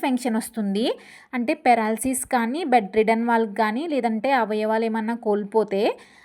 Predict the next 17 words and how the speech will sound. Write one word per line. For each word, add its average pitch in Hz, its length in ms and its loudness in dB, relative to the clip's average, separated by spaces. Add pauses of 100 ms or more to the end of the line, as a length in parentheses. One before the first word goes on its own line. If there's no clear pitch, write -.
(160)
అలాగే 285 300 2 (180)
ఇంకొకటి 262 500 0 (100)
మెయిన్ 233 280 -2 (100)
చాలామంది 254 580 0
అడుగుతున్నారండి, 247 640 0 (440)
అంటే 269 180 -2 (200)
ఇప్పుడు 320 300 -2 (100)
కొత్తగా 247 360 2 (120)
ఎవరన్నా 254 320 2 (120)
రీఅసెస్మెంట్కి 262 760 0
వెళ్ళి 247 260 2 (100)
చేయించుకుంటారు 247 720 -2
కదా, 220 160 2 (120)
వాళ్ళకి 247 300 2
కనుక 220 240 -2 (140)
పర్సెంటేజ్ 254 640 2 (580)
ఎయిటీ 247 200 0